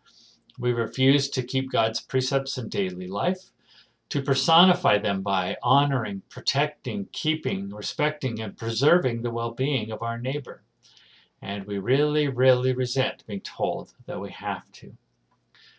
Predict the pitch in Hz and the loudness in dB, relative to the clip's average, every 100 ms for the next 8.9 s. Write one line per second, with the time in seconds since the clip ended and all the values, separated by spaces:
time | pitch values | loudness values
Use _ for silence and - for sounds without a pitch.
0 | _ - _ - 127 139 143 117 107 - | _ -20 _ 4 6 6 4 2 0 -2
1 | 113 113 120 117 110 107 107 104 104 - | -2 4 4 4 0 -4 -6 -8 -8 -2
2 | 156 135 107 113 101 113 104 104 107 104 | 0 2 0 -4 -4 -6 -4 -6 -4 -6
3 | 98 92 110 104 92 - 120 113 - - | -6 -8 -8 -6 -6 -4 -4 -6 -6 -6
4 | - 123 127 - 101 - 98 - _ _ | -2 -2 -2 -6 -8 -8 -10 -12 _ _
5 | _ _ _ _ _ _ - 104 143 180 | _ _ _ _ _ _ 0 6 6 6
6 | 127 127 202 - 120 - 85 85 123 120 | 6 8 6 4 -4 -4 -8 -10 -10 -12
7 | - - - _ - 107 - - 143 131 | -18 -20 -20 _ -8 -6 -6 -4 -2 4
8 | 107 98 - 127 117 98 135 - - | 4 2 -2 -2 -2 -4 -6 -10 -14